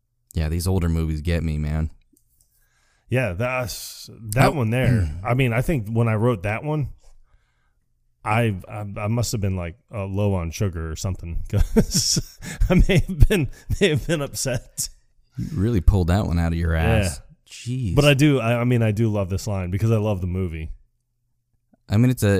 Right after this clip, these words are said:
Speaker 1: it's a cool line. I just, I, I don't, I don't know. I'm,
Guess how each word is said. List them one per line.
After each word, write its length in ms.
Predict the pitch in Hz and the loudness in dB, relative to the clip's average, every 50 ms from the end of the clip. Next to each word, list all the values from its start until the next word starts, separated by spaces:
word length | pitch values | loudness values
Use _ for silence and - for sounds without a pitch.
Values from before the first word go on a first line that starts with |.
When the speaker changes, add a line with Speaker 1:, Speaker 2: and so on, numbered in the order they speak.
| 80 | 2
Speaker 1:
it's 140 | 104 - - | -2 -2 -2
a 60 | 101 | -4
cool 300 | - - - 139 139 127 110 | -4 -2 -2 0 0 0 0
line. 340 | 113 127 151 135 104 87 | 0 0 2 2 2 2
I 80 | 85 87 | 0 0
just, 240 | 87 92 87 - - | 0 -2 -4 -6 -4
I, 240 | 58 78 82 85 - | -4 -4 -4 -4 -4
I 120 | - 90 87 | -4 -4 -2
don't, 320 | 92 92 - - 95 - _ - - _ _ - | -2 -2 -4 -6 -12 -16 _ -20 -20 _ _ -8
I 100 | - 85 | -4 -2
don't 160 | 95 92 90 | 0 0 2
know. 240 | 95 95 101 101 - - - _ _ - - - | 2 2 2 0 0 -4 -12 _ _ -18 -8 -4
I'm, 320 | 90 90 95 85 67 - | -2 0 0 -2 -4 -4